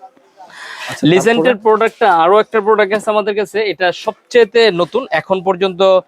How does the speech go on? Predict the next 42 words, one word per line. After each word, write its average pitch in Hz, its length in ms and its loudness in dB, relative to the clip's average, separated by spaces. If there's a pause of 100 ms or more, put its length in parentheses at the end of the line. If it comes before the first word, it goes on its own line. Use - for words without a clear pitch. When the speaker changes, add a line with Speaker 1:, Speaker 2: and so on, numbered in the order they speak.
(300)
Speaker 2:
কারো 156 200 0
কাছে 170 240 -2
হয়নি। 147 360 -2
এই 165 260 0
যে 123 120 -6
একটা 117 240 -8
প্রোডাক্ট 120 340 -18
লিজেন্ডের, 135 460 -10
আমাদের 139 260 0 (100)
এই 214 140 4
প্রোডাক্টটা। 135 480 -8 (200)
Speaker 1:
এই 139 80 -12
মডেলটা 147 420 0
কিন্তু 165 260 2
Speaker 2:
এটা 185 100 -2
Speaker 1:
সুন্দর 170 300 2
লাগতেছে, 135 260 0
Speaker 2:
একদম, 131 240 0
Speaker 1:
ইউনিক 151 180 0
Speaker 2:
মানে, 151 160 0
Speaker 1:
একটা 131 160 -12
মডেল। 104 260 -16 (120)
Speaker 2:
এটার 208 260 2
মধ্যে 240 280 0
কি - 240 -6
থাকছে 226 480 0
আমি 185 240 2
আপনাদেরকে 185 460 -2
যদি 202 280 -4
বলে 170 520 2
বোঝাই, 170 460 -2 (400)
আপনারা 185 320 0
অন্য 254 480 2
কোনো 240 240 2
ব্যাগের 180 360 0
দিকে 175 280 0 (500)
লুক 139 300 -2 (100)
দিবেন 117 220 -2
না। 113 240 -10
আমি 139 180 2
আপনাকে 143 220 -2
প্রথমত 208 480 2